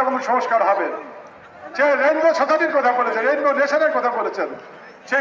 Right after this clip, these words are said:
ইউরোপে থাকে, ইউরোপের আদলে কিন্তু একটা দেশ সে করতে চায়, একটা ওয়েলফেয়ার স্টেট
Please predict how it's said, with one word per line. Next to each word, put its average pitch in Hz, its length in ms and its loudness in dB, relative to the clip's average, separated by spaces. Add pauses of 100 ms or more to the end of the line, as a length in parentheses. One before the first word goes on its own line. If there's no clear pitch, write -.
ইউরোপে 311 380 2
থাকে, 320 200 4 (760)
ইউরোপের 320 420 2
আদলে 320 340 4
কিন্তু 294 240 -2
একটা 269 140 0 (120)
দেশ 269 200 4
সে 254 160 0
করতে 233 280 -2
চায়, 190 220 2
একটা - 220 -2
ওয়েলফেয়ার 294 460 2 (480)
স্টেট 320 220 2